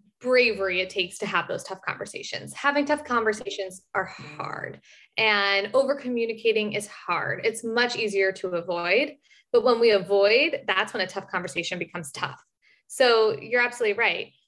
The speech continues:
Being forthright and, um, acknowledging what's happening and giving, not making the other person do the work of perspective mapping, giving them your perspective will go a long way, but it's hard to do. And it takes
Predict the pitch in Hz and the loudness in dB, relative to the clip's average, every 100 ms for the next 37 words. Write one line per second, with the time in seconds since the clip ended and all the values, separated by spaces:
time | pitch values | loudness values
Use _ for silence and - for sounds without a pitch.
0 | _ - 285 277 254 214 208 294 247 202 | _ -2 0 0 0 0 4 4 6 4
1 | 139 - 233 220 196 190 190 190 185 185 | 2 -2 -2 0 2 0 0 -2 -4 -8
2 | 185 - 214 202 185 175 175 185 185 _ | -8 -2 2 2 2 0 -4 -8 -10 _
3 | _ _ _ 226 202 247 294 233 208 196 | _ _ _ 0 4 6 6 6 4 0
4 | - 214 220 208 196 196 214 196 185 185 | -2 -2 0 2 0 2 2 4 4 2
5 | 185 180 - - 233 214 262 254 240 220 | -2 -4 -8 -10 -16 -2 2 4 2 0
6 | 214 226 202 226 247 262 233 233 214 208 | -4 -4 -4 0 2 2 0 0 2 2
7 | 214 214 208 208 190 190 214 294 294 285 | 0 -2 0 2 2 2 0 -2 0 0
8 | 294 294 311 302 311 330 285 208 202 240 | 0 0 -2 0 0 0 0 2 4 2
9 | 277 285 262 269 294 339 330 359 359 - | 2 2 0 0 -2 0 0 2 0 -2
10 | _ _ _ _ - 254 220 247 214 196 | _ _ _ _ 2 2 4 4 6 6
11 | 185 185 180 175 175 233 277 285 - 247 | 4 2 2 2 2 2 2 0 -6 -2
12 | 240 262 226 - - - - _ _ _ | 0 0 -2 -8 -8 -8 -14 _ _ _
13 | - 214 202 196 190 190 190 185 214 214 | 2 4 4 4 2 0 -2 -4 -4 0
14 | 220 208 - - | 2 2 0 -16